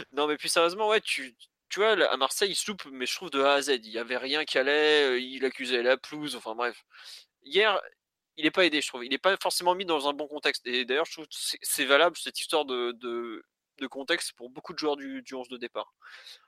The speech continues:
Donc, enfin, on, on en parlera pas tous, mais je trouve qu'il y a, il y a eu plein de joueurs qui, en fait, quand tu regardes à froid,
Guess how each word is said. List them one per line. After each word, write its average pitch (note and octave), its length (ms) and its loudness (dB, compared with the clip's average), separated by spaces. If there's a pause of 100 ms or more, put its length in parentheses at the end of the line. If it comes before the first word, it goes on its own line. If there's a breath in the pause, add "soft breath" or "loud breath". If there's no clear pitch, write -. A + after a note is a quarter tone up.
(1080 soft breath)
Donc, A#2+ 160 -8
enfin, B2+ 160 -6
on, B2+ 120 -4
on C3 260 0
en B2+ 100 -2
parlera B2+ 240 6
pas C3 100 2
tous, F3 220 -10
mais C#3 60 -6
je - 60 -8
trouve D#3+ 120 -10
qu'il C3 120 0
y A#2+ 40 -6
a, - 20 -20 (280)
il A#2+ 60 -12
y C3 40 -6
a - 20 -4
eu B2 160 -16
plein F3+ 160 2
de F3 60 -4
joueurs E3+ 260 4
qui, C#3+ 140 -4
en B2+ 80 0
fait, E3+ 180 -2 (180)
quand D#3 120 -4
tu - 140 -4
regardes D#3 380 4
à B2+ 100 6
froid, F3+ 400 4